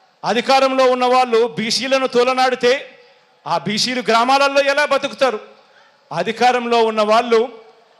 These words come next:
మైనారిటీలకు ఇచ్చిన, ఆ దివంగత నేత ప్రీతమ నాయకుడు రాజశేఖర రెడ్డి గారు ఇచ్చిన ఆ నాలుగు పర్సెంట్ రిజర్వేషన్తో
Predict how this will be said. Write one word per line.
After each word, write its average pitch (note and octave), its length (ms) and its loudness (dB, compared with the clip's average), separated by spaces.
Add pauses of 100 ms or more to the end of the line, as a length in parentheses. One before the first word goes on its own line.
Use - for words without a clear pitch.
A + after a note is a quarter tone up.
మైనారిటీలకు A3 960 0
ఇచ్చిన, A#3 240 -4 (840)
ఆ E3+ 100 -2 (120)
దివంగత A3 460 -2
నేత A3+ 160 -4 (140)
ప్రీతమ A3 280 0 (100)
నాయకుడు A3+ 340 0
రాజశేఖర A3+ 480 2
రెడ్డి A#3+ 240 -2
గారు A#3 160 2
ఇచ్చిన A#3 220 -2 (1040)
ఆ - 20 4 (180)
నాలుగు C4 380 4
పర్సెంట్ C#4 440 0
రిజర్వేషన్తో C#4 720 2